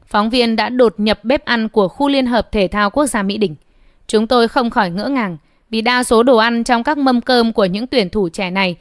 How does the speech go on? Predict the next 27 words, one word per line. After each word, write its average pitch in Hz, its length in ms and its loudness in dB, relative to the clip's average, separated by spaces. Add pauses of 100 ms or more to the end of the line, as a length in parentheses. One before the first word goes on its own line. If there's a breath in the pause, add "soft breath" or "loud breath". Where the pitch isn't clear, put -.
(280 soft breath)
đều 254 320 4
được 233 240 0
nấu 233 400 2 (180)
từ 226 220 2
đồ 220 380 4
đóng 214 300 -2
túi 220 220 0
đông 214 200 0
lạnh. 214 140 -4 (800)
Cá 220 180 0
ba 240 200 0
sa 240 220 0
cắt - 220 -6
khúc, 311 180 0 (440)
nem 247 300 2
rán, 220 340 0 (240)
chả 214 220 -2
mỡ 226 180 -2
Hà 269 160 0
Nội 202 240 0 (300)
chất 330 200 -2
đầy 233 240 2
trong 277 260 -2
ngăn 285 200 0
đông 269 180 0
tủ 226 180 0
lạnh 190 200 -2